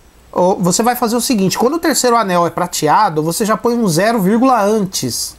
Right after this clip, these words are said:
E aí você só lê os dois primeiros. Laranja é três, o outro laranja é três. Então fica zero vírgula trinta e três, zero vírgula trinta e três ohms ou zero R trinta e três. Então recapitulando, terceiro anel ouro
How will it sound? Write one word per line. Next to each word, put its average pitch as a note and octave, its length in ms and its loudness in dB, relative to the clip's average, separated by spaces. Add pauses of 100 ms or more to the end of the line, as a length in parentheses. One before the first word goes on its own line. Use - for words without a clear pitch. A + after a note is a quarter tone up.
(460)
E A#3+ 80 4
aí A3 160 4
você A#3+ 220 -2
só B3+ 160 2
lê A3+ 100 2
os A#3 120 0
dois A#3 160 0
primeiros. F3+ 640 -2 (360)
Laranja F#3 360 2
é B3 40 0
três, C#4 440 -2
o C4 60 2
outro B3+ 180 0
laranja A3+ 320 0
é - 20 -6
três. F#3+ 440 0 (460)
Então A#3 240 2
fica A3+ 280 -2
zero A3+ 320 2
vírgula A#3 340 2
trinta A#3 380 -2
e - 20 -4
três, F3+ 560 -2 (420)
zero G#3+ 280 2
vírgula G#3 240 2
trinta F3+ 240 -2
e E3 40 2
três E3+ 300 2
ohms G3+ 380 0 (340)
ou C4 180 2
zero F3 380 2
R G3+ 240 0
trinta A#3 320 -2
e - 20 0
três. F3+ 440 -2 (500)
Então G3 100 0
recapitulando, A#3+ 720 0 (1000)
terceiro G#3 380 2
anel G3 280 2
ouro G#3+ 400 2